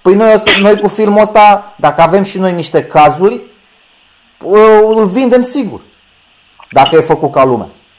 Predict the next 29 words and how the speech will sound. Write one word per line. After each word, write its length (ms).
Cu 80
interviuri 520
ca 140
lumea, 280
cu... 280
Eu 160
mi 80
imaginez 720
să 180
mergem, 500
să 140
ne 120
găsim 340
niște 320
cazuri 440
la 140
ăștia, 240
la 100
organizație, 760
să 140
ne 120
trimită, 400
să 120
ne 80
dea 200
contact. 460
De 120
exemplu, 300
la 80